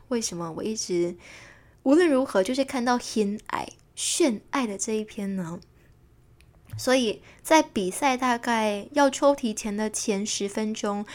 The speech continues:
还有一些准备时间，我们是两点十二分抽题，那个时候大概两点，我就想说，好啊，反正也没事做，就再来看一次题目好了。OK，好啦，我觉得看起来就“炫爱”最有感，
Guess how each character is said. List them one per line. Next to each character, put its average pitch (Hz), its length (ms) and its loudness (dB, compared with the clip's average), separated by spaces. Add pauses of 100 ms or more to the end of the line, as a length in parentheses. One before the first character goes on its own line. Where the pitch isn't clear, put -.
(220)
还 302 120 0
有 277 60 8
一 254 140 2
些 247 180 0
准 180 240 -6
备 214 160 0
时 185 200 -4
间， 180 380 -6 (340)
我 247 120 4
们 277 120 6
是 330 240 4
两 233 300 4
点 196 400 0
十 202 240 -2
二 226 140 2
分 214 200 -6
抽 208 240 -6
题， - 420 -12
那 320 100 2
个 320 60 2
时 294 40 -2
候 285 60 2
大 277 120 0
概 262 140 -2
两 214 440 -4
点， - 280 -10 (500)
我 233 60 -2
就 254 80 4
想 233 160 0
说， 214 80 -4
好 196 140 -4
啊， 190 260 0
反 196 100 -2
正 208 60 0
也 196 60 -2
没 175 120 -2
事 185 140 -6
做， 196 180 -2
就 208 140 -2
再 233 220 2
来 202 120 4
看 220 220 -4
一 202 60 -2
次 226 100 -4
题 - 240 -6
目 302 160 6
好 220 240 10
了。 294 240 10 (1160)
OK， 339 460 6 (280)
好 - 560 -8
啦， 208 100 -2
我 208 140 -2
觉 233 100 -2
得 262 140 2
看 277 180 -4
起 254 60 -2
来 202 80 0
就 220 100 0
“炫 233 300 0
爱” 233 100 0
最 220 160 -2
有 196 140 0
感， - 240 -10